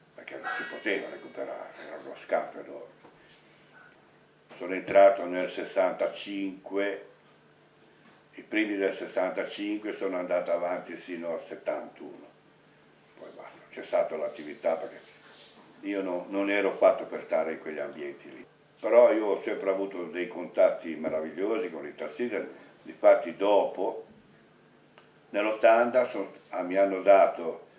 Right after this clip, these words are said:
in consegna tutto il circolo Italsider, che si cons-, una palazzina, eh, di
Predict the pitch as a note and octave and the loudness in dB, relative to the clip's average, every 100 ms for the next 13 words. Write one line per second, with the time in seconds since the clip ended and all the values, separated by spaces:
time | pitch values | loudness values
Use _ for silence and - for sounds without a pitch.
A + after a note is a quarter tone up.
0 | - - F2+ F2+ G#2+ - G#2+ G#2 A#2 - | -20 -12 -10 -8 -10 -4 -2 2 0 0
1 | F#2+ F#2+ F2+ - G#2+ F2 F#2 F2 F#2+ G2 | -8 -8 -8 -4 -6 -4 -4 -4 -2 -2
2 | - G2 F#2 G2 - - - - _ _ | -2 -8 0 0 0 -18 -20 -20 _ _
3 | - F2 - F2 D2+ F2 E2 F2+ F2+ F2+ | -8 -6 -6 -10 -12 -14 -14 -14 -10 -4
4 | F#2 F#2 F#2 E2+ - G2+ F#2 F2 - - | -2 2 2 0 -4 -4 -2 -4 -4 -10
5 | - - _ _ _ - - - - - | -20 -20 _ _ _ -20 -20 -20 -20 -20
6 | - C#2+ | -20 -20